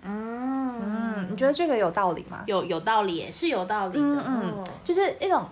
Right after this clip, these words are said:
Speaker 2: 通过别人来证明自己的那种感觉。
Speaker 1: 嗯。
Speaker 2: 我就觉得说，很，真的很常会喜欢上这种你根本就不可能得到他的，
Speaker 1: 嗯。
Speaker 2: 的人。所以我就觉得小恩
Speaker 1: 但要是得到了，就会相对的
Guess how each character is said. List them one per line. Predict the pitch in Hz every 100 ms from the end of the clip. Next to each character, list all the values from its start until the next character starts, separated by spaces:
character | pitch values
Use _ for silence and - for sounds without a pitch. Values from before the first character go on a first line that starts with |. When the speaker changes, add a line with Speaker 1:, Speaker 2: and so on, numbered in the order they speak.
| -
Speaker 2:
通 | 330 330
过 | 370 190 -
别 | 247 208
人 | 240 254
来 | 220
证 | 202 254
明 | 196 175
自 | 185 220
己 | 196
的 | 170 175
那 | 220
种 | 196
感 | 185 180
觉。 | - -
Speaker 1:
嗯。 | - - -
Speaker 2:
我 | 220
就 | 302 370
觉 | 269
得 | 262
说， | 285 277 285 -
很， | - 262 220 208
真 | 381
的 | 415
很 | 349 202
常 | 190 185
会 | 220
喜 | 277 185
欢 | 180 196
上 | 208 226
这 | 220 220
种 | 190 156 -
你 | - 220
根 | 294
本 | 285
就 | 208
不 | 254 269
可 | 233
能 | 180 170
得 | 170
到 | 180 202
他 | 185 175
的， | 175 147 208 -
Speaker 1:
嗯。 | 214 208
Speaker 2:
的 | 202 185
人。 | 165 185 - 185 190 - - - - - -
所 | 359
以 |
我 | 311
就 | 330
觉 | 269
得 | 226
小 | 403
恩 |
Speaker 1:
但 | 349
要 | 359 349
是 | 359 359
得 | - 302 302
到 | 302 226 185
了， | 165 143
就 | 170 269 254 254
会 | 262 240 220 196 - -
相 | - - 262 247
对 | 269 220
的 | 190 165